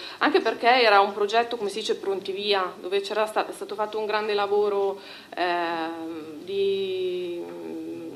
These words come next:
chiamiamolo di back office, cioè era tutto pronto, era un progetto pronto e, eh, volevo, eh, ho portato anche una...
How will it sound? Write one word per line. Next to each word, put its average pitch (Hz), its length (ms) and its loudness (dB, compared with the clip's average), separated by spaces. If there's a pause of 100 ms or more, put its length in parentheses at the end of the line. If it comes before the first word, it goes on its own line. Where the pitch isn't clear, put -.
(400)
chiamiamolo 208 380 2
di 196 120 0
back 190 240 0
office, 190 460 6
cioè 180 140 2
era 175 160 2
tutto 269 260 -4
pronto, 214 280 2
era 180 120 2
un 185 80 -4
progetto 190 420 -4
pronto 202 560 -2 (500)
e, - 380 4
eh, 190 680 2 (380)
volevo, 226 460 2
eh, - 1080 -14 (1000)
ho - 100 -12
portato 196 520 -6
anche 202 500 -8 (180)
una... 180 340 -10